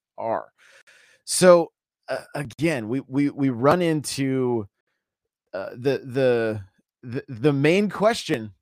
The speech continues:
that we're gonna be discussing is, what does this mean for Breath of the Wild two? And how long do you guys think? You can let me know in the comments, and you can even,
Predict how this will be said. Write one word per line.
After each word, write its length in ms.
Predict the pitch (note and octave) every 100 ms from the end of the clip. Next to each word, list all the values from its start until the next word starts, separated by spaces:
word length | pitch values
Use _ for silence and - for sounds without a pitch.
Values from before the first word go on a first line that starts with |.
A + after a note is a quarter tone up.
| _
that 160 | C#3+ C3+
we're 140 | E3
gonna 140 | F3
be 180 | D3+ D#3+
discussing 640 | C3+ - - F3 G#3+ C#3+ B2+
is, 120 | A2+
what 100 | D#3+
does 120 | B3
this 180 | C4+ -
mean 200 | G3+ G#3+
for 120 | -
Breath 340 | A#2+ C3+ C3
of 100 | C#3+
the 80 | A#2
Wild 460 | A2 A2 G#2 F#2+ F#2
two? 440 | - A#2 G#2 - _ _ _ _ _ _ _ _ -
And 100 | C3+
how 320 | B2+ C#3+ C4+ E4
long 480 | E3+ G#3 E3+ A#2+
do 100 | A2+
you 120 | C#3+ C#3
guys 400 | E3 C#3 A2+ -
think? 280 | D#3 F#3
You 100 | D#3
can 100 | F#3+
let 120 | F#3+ A#3+
me 60 |
know 140 | A#3+ A#3
in 60 |
the 60 | E3
comments, 540 | - D#3+ G3 A3+ -
and 180 | E3+ D3+
you 120 | F3
can 180 | F#3+ F#3+
even, 500 | D3 G3 G#3 G3 F3+